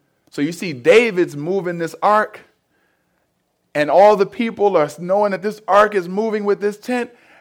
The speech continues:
and the thing that they're thinking of is God has given us direction, and he's given us mercy. Direction, mercy. For an entire people,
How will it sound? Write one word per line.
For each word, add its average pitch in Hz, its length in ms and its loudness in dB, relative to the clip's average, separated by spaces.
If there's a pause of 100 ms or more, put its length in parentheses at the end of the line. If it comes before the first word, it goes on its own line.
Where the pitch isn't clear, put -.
(160)
and 156 140 -4
the 131 80 -2
thing 262 300 -4
that 208 140 -6
they're 208 160 0
thinking 202 460 -6
of 120 420 -2 (440)
is 110 160 -12
God 185 420 -2
has 147 140 -6
given 135 340 -4
us 151 180 -4
direction, 156 800 -10 (580)
and - 100 -20
he's 101 160 -18
given 127 260 -12
us 92 180 -18
mercy. 110 480 -16 (1200)
Direction, 110 800 -10 (800)
mercy. 117 580 -16 (580)
For 151 160 -2
an 139 60 -2
entire 196 800 0
people, 202 520 -12